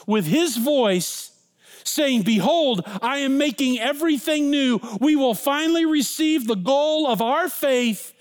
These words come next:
and the realization of our greatest hope.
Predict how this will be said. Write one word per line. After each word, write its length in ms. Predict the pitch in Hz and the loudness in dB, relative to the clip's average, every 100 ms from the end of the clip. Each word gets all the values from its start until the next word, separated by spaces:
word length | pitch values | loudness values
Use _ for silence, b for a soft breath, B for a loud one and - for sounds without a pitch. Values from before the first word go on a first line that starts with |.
| B 214 | B -4
and 180 | 262 254 | 0 0
the 80 | 233 | 0
realization 1120 | 233 330 370 339 220 302 302 - 247 220 220 240 220 | 2 0 2 0 0 0 0 0 0 0 -2 -4 -6
of 220 | 240 254 233 | -2 -2 -2
our 420 | 214 247 254 254 | -4 -2 0 -2
greatest 640 | 170 214 226 233 220 - | 0 0 2 0 -2 -6
hope. 440 | - 220 196 165 | -2 0 0 -2